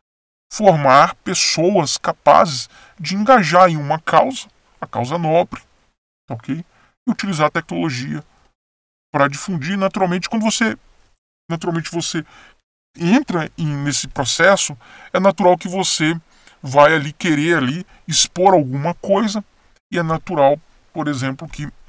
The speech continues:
<clears throat> você queira gravar vídeos. Eu vou lhes ensinar a montar um cenário, um ambiente, na verdade, ótimo de gravação de vídeo, de tal forma que você não seja localizado pelo vídeo,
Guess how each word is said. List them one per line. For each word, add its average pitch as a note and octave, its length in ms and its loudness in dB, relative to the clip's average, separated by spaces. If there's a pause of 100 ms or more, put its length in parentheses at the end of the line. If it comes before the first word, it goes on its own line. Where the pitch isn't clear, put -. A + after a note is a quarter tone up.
<clears throat> - 340 -20
você C3+ 240 -8
queira D3 220 -4
gravar E3+ 460 4
vídeos. B2+ 540 -4 (300)
Eu C3 80 -4
vou C#3+ 80 -2
lhes E3+ 160 -2
ensinar F3 260 2
a - 20 -2
montar F3+ 240 -2
um F#3 100 -2
cenário, E3+ 680 4 (520)
um D3+ 100 -4
ambiente, D#3+ 500 -6
na C3+ 60 -4
verdade, C3+ 560 0 (640)
ótimo F#3+ 320 6
de F3 80 -8
gravação E3 380 -2
de D#3+ 100 -6
vídeo, C#3+ 460 -10 (500)
de - 80 -16
tal D#3 140 0
forma D3 300 -4
que - 80 -10
você D#3 180 -4
não E3+ 100 -2
seja E3 220 -2
localizado D#3 560 -4
pelo A3 300 -2
vídeo, C3 320 -10